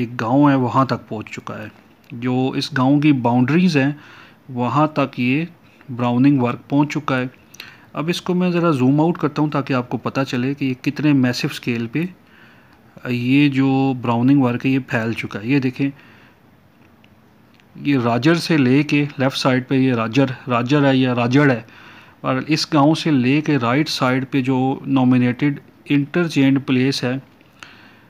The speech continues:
वहाँ तक अगर आप देखें तो ये काफ़ी बड़ा इलाका है,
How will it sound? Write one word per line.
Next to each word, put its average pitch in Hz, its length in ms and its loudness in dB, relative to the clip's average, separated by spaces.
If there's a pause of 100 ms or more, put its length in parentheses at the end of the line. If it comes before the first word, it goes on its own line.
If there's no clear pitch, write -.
(200)
वहाँ 131 480 0
तक 160 200 0
अगर 143 200 0
आप 131 120 2
देखें 127 460 -2
तो 139 260 2 (380)
ये 143 520 0 (600)
काफ़ी 127 300 0
बड़ा 127 280 2
इलाका 143 400 0
है, 143 180 -4